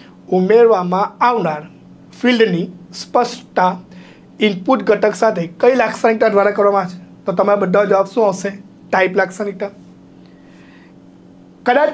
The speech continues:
આ ક્વેશ્ચન હું બોર્ડમાં જો કાઢવા જાઉં ને, તો કઈ રીતે કાઢું? સમજો. ફોર્મમાં ઉમેરવામાં આવનાર ફિલ્ડની સ્પષ્ટતા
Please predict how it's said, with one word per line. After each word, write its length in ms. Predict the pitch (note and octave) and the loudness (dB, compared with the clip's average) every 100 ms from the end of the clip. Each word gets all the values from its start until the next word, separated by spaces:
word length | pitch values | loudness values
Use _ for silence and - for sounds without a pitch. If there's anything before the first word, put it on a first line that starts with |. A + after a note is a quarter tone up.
| - | 0
આ 220 | G#3 C4+ | 0 0
ક્વેશ્ચન 400 | C#4 G#3+ F#3+ A#3 B3 - - | 4 2 4 -2 -2 -8 -2
હું 160 | A3+ C#4 | 0 2
બોર્ડમાં 360 | A#3+ A3 A#3 A#3 | 2 2 2 2
જો 100 | A#3 | 2
કાઢવા 340 | A#3 G3+ G#3 | 2 4 2
જાઉં 240 | F#3+ A3+ | 2 0
ને, 100 | F#3+ - - - - - - - - - - - | -4 -12 -20 -20 -20 -20 -20 -20 -20 -20 -10 -4
તો 100 | - | -2
કઈ 220 | B3 A#3+ | 0 0
રીતે 240 | G#3 F3+ | 0 -4
કાઢું? 280 | F3 D3+ E3+ - - - | -4 -8 -10 -18 -20 -6
સમજો. 420 | G3 F#3 C#3 - - - - - - - - - - - - - - - - - | -2 -2 -4 -10 -20 -20 -20 -20 -20 -20 -20 -20 -20 -20 -20 -20 -20 -20 -10 0
ફોર્મમાં 600 | A3+ A#3 B3 C#4+ D4 - | 2 2 2 2 0 2
ઉમેરવામાં 880 | A#3+ A3 A#3+ A#3+ A3+ A#3 A#3 - G3+ | 2 4 4 4 4 2 -2 -2 -2
આવનાર 420 | G3 G3+ A3 A3+ | 0 0 0 0
ફિલ્ડની 520 | A3+ G#3 G3 G3+ A#3 | -4 -4 -2 0 0
સ્પષ્ટતા 800 | A#3 - G#3 F#3 - B3+ F#3 | -2 -2 -2 -2 -2 0 0